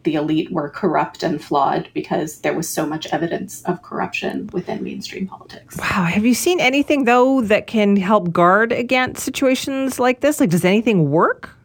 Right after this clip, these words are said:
Speaker 2: Or is this just part of, you know, the, the flow of history, how things work?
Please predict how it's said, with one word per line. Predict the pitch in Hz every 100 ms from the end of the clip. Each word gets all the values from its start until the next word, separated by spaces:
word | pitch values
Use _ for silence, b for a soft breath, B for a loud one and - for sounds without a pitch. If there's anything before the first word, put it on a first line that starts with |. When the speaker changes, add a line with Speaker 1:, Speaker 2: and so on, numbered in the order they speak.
| _ -
Speaker 2:
Or |
is | 190
this | 190
just | 196 196 -
part | - 262 285 285 -
of, | 208 208 202 -
you | 208
know, | 185 175
the, | 160 -
the | -
flow | 165 190 190 180
of | 165
history, | 180 165 135
how | 156 165
things | 165 151
work? | - - -